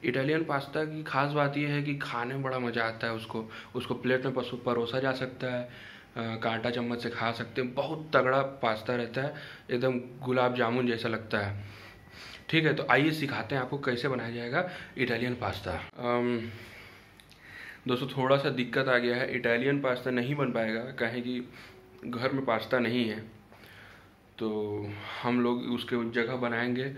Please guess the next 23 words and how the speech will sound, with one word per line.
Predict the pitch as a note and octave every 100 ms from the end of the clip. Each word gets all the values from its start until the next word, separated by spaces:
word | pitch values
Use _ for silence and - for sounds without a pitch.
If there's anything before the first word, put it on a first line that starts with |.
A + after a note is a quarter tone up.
| - - A#2+
boost। | A#2+ B2+ A#2+ - - G#2+ - - - -
तो |
दोस्तों | C3 C#3 C#3 D#3+ D#3
boost | C#3 D#3 D#3
बनाने | D3 C3+ C3 C3+
के | C#3
लिए | C3 B2
सबसे | B2+ B2 C#3+
पहले | C3+ C3 B2
आपको | B2 C3+
चाहिए | B2+ A#2+ B2 D#3+ - - - - -
boost। | A#2+ A#2+ G#2+ - - - - - - - - - - - -
ये | B2
देखिए, | A#2 A#2+ C3 B2+ - -
ये | B2
है | B2+
boost, | B2 A#2+ B2 B2
यही | B2 C3
को | C#3+
पी | C#3 C#3
के | C3+
विराट | B2+ B2 B2+
कोहली | - B2 B2